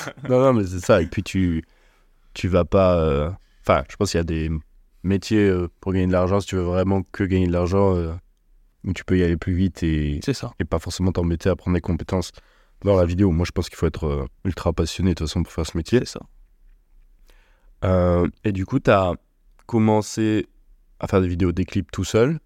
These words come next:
Speaker 1: Et c'est en faisant les rencontres, parce que je crois que maintenant, tu bosses, euh, souvent avec une équipe.
Speaker 2: Une équipe, euh, à la, alors, je fais de la réal, je fais, euh, du, de, de la direction de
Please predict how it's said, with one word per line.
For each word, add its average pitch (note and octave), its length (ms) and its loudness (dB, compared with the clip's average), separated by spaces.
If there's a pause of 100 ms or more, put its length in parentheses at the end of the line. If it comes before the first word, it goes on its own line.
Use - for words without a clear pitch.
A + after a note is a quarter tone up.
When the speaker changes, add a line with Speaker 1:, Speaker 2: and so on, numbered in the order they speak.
(180)
Speaker 1:
Et F2 200 -2
c'est - 160 -4
en F2+ 100 2
faisant G2+ 120 2
les G#2 60 4
rencontres, A2 400 0
parce - 160 -6
que G2+ 80 0
je F2 100 -4
crois G2 120 0
que F#2 100 -6
maintenant, F#2+ 240 2
tu - 120 -8
bosses, F2+ 260 -2
euh, E2 340 -2
souvent E2+ 280 -4
avec D#2+ 200 -6
une E2+ 80 2
équipe. - 320 -4 (480)
Speaker 2:
Une B2 100 0
équipe, G#2+ 320 -2
euh, G#2 260 -2 (140)
à - 120 -4
la, - 80 -8
alors, - 280 -4
je - 100 -14
fais G#2+ 200 0
de G#2+ 80 -2
la A2 100 2
réal, B2 360 2
je A2+ 100 -10
fais, A#2 320 0
euh, A2 260 -2
du, - 560 -6
de, - 80 -8
de - 540 -10
la A#2 120 -2
direction B2 380 0
de A#2+ 80 2